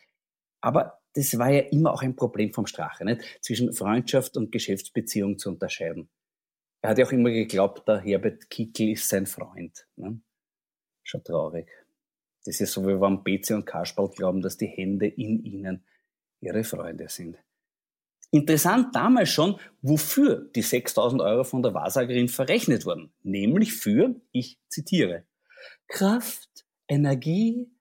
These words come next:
Schutzmantel bei Auftritten, Schutz für In- und Ausland." Na ja, hat man auf Ibiza gesehen, wie gut das funktioniert hat. Wobei, da war er vielleicht auch selber schuld,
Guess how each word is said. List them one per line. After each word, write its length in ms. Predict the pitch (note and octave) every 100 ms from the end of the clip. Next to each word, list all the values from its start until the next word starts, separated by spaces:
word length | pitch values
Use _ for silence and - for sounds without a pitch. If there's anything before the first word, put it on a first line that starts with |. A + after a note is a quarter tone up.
| _ _ _
Schutzmantel 1120 | - - C4 - - - G3 F#3+ G3 - F#3
bei 240 | E3+ A#2+ -
Auftritten, 1040 | D3+ G#3+ - - A#2 A2+ E3+ G#3+ B3+ - _ _ -
Schutz 760 | - - C#4+ - - - - _
für 240 | - - C3+
In- 680 | - E3 F#3 G3 G3+ - _
und 260 | - A3+ A3+
Ausland." 840 | C3+ G#2+ F#2+ F#2+ F2+ F2+ F#2+ - - _ _ _ _ _ _ _ -
Na 160 | C#3
ja, 140 | G#2 - - - _ -
hat 120 | F#2+
man 60 | A2+
auf 80 | B2
Ibiza 340 | A2+ B2 -
gesehen, 400 | B2+ - G2+ A#2+
wie 100 | B2+
gut 300 | C3+ G2+ F2
das 280 | G#2 - - -
funktioniert 600 | - G#2+ - - D3 F2+
hat. 380 | F#2+ - - - _
Wobei, 300 | B2+ C3+ C#3+ - - -
da 200 | B2+ E3+
war 380 | G#2 C#3 E3+ -
er 140 | B2
vielleicht 460 | - D3+ B2+ B2 -
auch 120 | C3+
selber 400 | - G2+ G#2+ F#2+
schuld, 480 | - E2+ C2 -